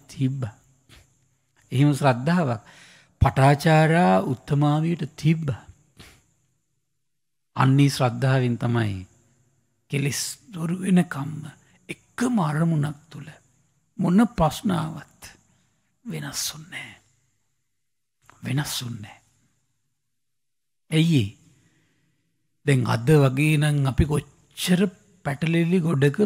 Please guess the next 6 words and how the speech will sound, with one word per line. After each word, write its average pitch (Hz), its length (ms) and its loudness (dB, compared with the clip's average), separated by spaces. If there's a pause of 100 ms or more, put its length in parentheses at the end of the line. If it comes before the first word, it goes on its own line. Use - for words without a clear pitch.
පැටලෙනවද? 156 840 -4 (580)
නැද්ද 143 280 -4
බලන්න? 247 340 -4 (1300)
ඇයි 220 180 2
පැටලෙන්නේ 104 720 0
අපි? - 220 -18